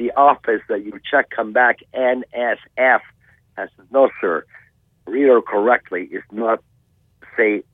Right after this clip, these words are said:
N S F." He says, "Stop payment, incorrect figure." <laughs> I say, "You owe me three grand,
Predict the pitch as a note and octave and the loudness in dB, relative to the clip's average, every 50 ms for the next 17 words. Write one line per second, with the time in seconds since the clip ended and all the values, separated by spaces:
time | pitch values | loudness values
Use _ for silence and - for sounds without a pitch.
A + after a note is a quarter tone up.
0 | _ _ G#2+ A2+ A2+ A2 G#2+ G2+ - - _ - G#2 G#2 F#2 - - _ _ _ | _ _ -2 -2 -2 -2 -2 -8 -12 -14 _ -8 -6 -6 -6 -8 -10 _ _ _
1 | A#2 B2+ C3 B2+ - - _ _ _ _ _ _ _ _ _ _ G#2 G#2 - - | 0 0 2 0 -2 -4 _ _ _ _ _ _ _ _ _ _ -14 -14 -14 -8
2 | _ A2+ G#2+ - - - - C3+ C3 B2 - _ - C#3+ C3+ B2+ A2+ G#2 F#2 - | _ -4 -4 -4 -6 -2 2 2 2 2 2 _ -2 0 0 0 0 -2 -6 -8
3 | _ _ _ G#2 G2 - - F2+ G2+ G#2 A2 G#2 - - _ - - - B2 G#2+ | _ _ _ -18 -14 -10 -6 -4 -2 0 0 0 0 -2 _ -20 -6 -6 -4 -2
4 | F#2+ C#2+ - - _ _ _ _ _ _ _ _ _ _ _ _ _ _ G#2 - | -2 -4 -6 -10 _ _ _ _ _ _ _ _ _ _ _ _ _ _ -12 -12
5 | - _ - - - - _ - - - - - - _ - - C#3 A#2 - G#2 | -12 _ -14 -14 -14 -14 _ -6 -6 -6 -6 -10 -16 _ -18 -18 -16 -4 2 2
6 | G#2+ G#2 - A#2 A#2 A#2 B2+ C#3 C#3+ C#3 C#3 C3+ C#3 B2 - - C#3+ C#3+ C#3 C3 | 2 2 2 0 0 2 4 4 4 4 4 2 0 -4 -4 -4 -4 -4 -4 0
7 | - D3 D#3+ E3+ F3+ F#3 G3 F#3 D3 | 2 4 4 4 4 2 0 -2 -6